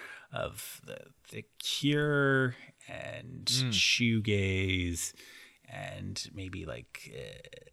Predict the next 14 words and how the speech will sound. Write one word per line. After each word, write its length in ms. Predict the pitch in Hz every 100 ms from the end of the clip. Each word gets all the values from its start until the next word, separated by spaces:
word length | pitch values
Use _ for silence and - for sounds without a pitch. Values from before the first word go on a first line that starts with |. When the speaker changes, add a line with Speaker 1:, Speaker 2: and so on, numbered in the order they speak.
| _ 110
Speaker 1:
the 140 | 104
Smiths 840 | - - 107 107 107 101 - -
and, 380 | - 87 87 87
and, 320 | - 117 117
and 400 | - 113 139 147
indie 520 | 127 - 120 139 90 85
rock, 480 | 85 80 85 - - -
um, 520 | 92 - 92 95 90 -
in 500 | 95 87 85 85 90 - _ - - _ -
overall 540 | 101 92 71 60 65
in 200 | 78 90
what 200 | 90 85
they 120 | 95 85 -
do. 500 | 90 80 - - -